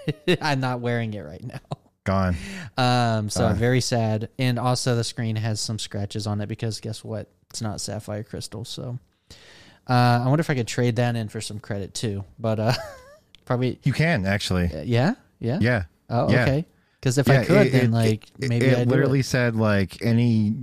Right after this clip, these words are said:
Speaker 2: a-, a-, any Samsung watch, like, a hundred twenty-five or a hundred forty-five dollars credit.
Speaker 1: Wow. I'd basically get the new watch for basically free after
Speaker 2: You would.
Speaker 1: the
Speaker 2: Yeah,
Speaker 1: credits,
Speaker 2: because I
Speaker 1: yeah.
Speaker 2: somehow got it down to forty-six dollars. <laughs>
Speaker 1: Yeah,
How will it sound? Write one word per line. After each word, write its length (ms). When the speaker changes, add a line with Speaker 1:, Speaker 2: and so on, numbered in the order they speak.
Speaker 2:
a-, 120
a-, 100
any 300
Samsung 580
watch, 280
like, 100
a 40
hundred 260
twenty-five 380
or 80
a 40
hundred 240
forty-five 320
dollars 260
credit. 280
Speaker 1:
Wow. 300
I'd 100
basically 500
get 180
the 100
new 160
watch 360
for 140
basically 600
free 560
after 160
Speaker 2:
You 100
would. 200
Speaker 1:
the 220
Speaker 2:
Yeah, 180
Speaker 1:
credits, 120
Speaker 2:
because 220
I 140
Speaker 1:
yeah. 60
Speaker 2:
somehow 360
got 140
it 80
down 140
to 80
forty-six 520
dollars. 480
<laughs> 20
Speaker 1:
Yeah, 320